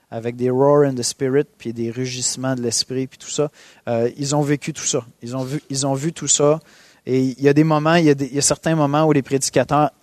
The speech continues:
arrêtaient le service, puis ils disaient, « Regarde, ça, ça, ça, ça, vous sortez.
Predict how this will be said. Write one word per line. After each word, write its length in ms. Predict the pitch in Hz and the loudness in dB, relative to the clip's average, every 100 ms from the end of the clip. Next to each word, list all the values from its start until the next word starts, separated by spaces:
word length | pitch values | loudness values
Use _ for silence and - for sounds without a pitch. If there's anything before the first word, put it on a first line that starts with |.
| - | -2
arrêtaient 680 | 160 147 156 151 - 165 175 _ _ | 0 2 4 2 4 0 0 _ _
le 80 | 131 | -10
service, 680 | 123 127 117 123 160 - - _ _ _ _ | -4 -4 -4 -4 -4 -6 -14 _ _ _ _
puis 100 | - | -16
ils 20 | 120 | -6
disaient, « 160 | 131 | -4
Regarde, 300 | 127 131 117 | 0 0 0
ça, 220 | - 156 151 | 0 0 0
ça, 260 | - 143 120 | -2 -4 -4
ça, 220 | - 131 | -6 -6
ça, 200 | - 143 | -6 -6
vous 140 | 127 | -6
sortez. 500 | 120 120 - 131 170 | -4 -4 -4 -4 -4